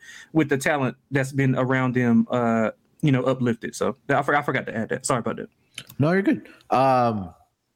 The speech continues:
Speaker 2: I mean, this team was playing five hundred basketball all the way up until mid-January. They were twenty-three and twenty-three. Or, um, they had a stretch of what? I think they lost, like, seven games in a row. I mean, at, at one span, this team,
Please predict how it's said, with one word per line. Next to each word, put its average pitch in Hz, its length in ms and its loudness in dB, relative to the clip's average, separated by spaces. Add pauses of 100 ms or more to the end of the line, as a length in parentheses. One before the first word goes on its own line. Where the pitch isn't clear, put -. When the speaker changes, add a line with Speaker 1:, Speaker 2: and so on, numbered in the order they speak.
(520)
Speaker 2:
I 151 80 2
mean, 185 100 4
this 214 160 2
team 208 180 2
was 175 120 2
playing 147 220 -2
five 131 200 0
hundred 127 200 -2
basketball 98 440 0
all 92 160 2
the 98 80 2
way 101 100 4
up 98 140 0
until 90 920 2
mid-January. 87 920 2
They 92 100 0
were 95 100 2
twenty-three 101 600 2
and 87 140 0
twenty-three. 101 480 2
Or, 92 200 -2
um, 82 560 0
they 101 140 0
had 107 260 0
a 92 160 2
stretch 104 520 -2
of 92 160 0
what? 87 280 0
I 82 80 0
think 104 240 0
they 101 100 2
lost, 98 260 0
like, 80 160 -6
seven 98 400 2
games 101 260 2
in 90 80 2
a 82 60 2
row. 92 340 2
I - 340 -12
mean, 117 120 2
at, 127 280 0
at 117 280 0
one 123 180 0
span, 113 320 0
this 104 180 0
team, 107 440 4